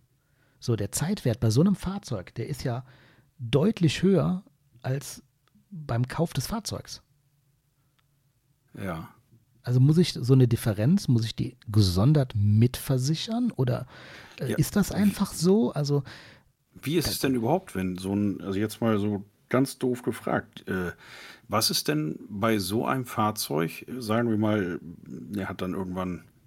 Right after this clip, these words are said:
Speaker 2: naja, ich meine, der wird jetzt keine zweihunderttausend Kilometer draufkriegen, aber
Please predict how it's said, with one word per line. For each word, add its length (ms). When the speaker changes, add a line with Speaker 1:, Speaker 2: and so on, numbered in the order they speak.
Speaker 2:
naja, 200
ich 100
meine, 140
der 60
wird 120
jetzt 180
keine 520
zweihunderttausend 840
Kilometer 400
draufkriegen, 500
aber 280